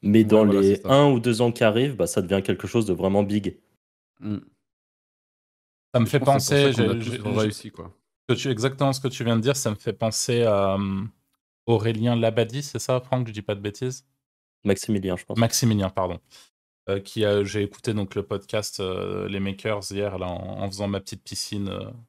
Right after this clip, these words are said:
Speaker 3: de, de la semaine. Et je, j'écoutais, et c'est marrant parce qu'il expliquait, lui, qu'il avait pas mal de trucs, euh, à l'époque, ou peut-être toujours un peu maintenant, euh, monétisés en AdSense. Et à l'époque, justement, il expliquait carrément qu'il,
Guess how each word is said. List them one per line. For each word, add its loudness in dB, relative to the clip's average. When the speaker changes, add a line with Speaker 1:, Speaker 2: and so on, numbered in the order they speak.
Speaker 3:
de, -8
de -12
la -6
semaine. -4
Et 4
je, 0
j'écoutais, -2
et 2
c'est -4
marrant 6
parce 0
qu'il -4
expliquait, -4
lui, -2
qu'il -4
avait -2
pas -2
mal 0
de -4
trucs, -8
euh, -4
à 0
l'époque, 2
ou -8
peut-être -10
toujours -8
un -2
peu -6
maintenant, -2
euh, -6
monétisés -4
en -4
AdSense. -4
Et 4
à 6
l'époque, 2
justement, 2
il 2
expliquait -4
carrément 2
qu'il, -12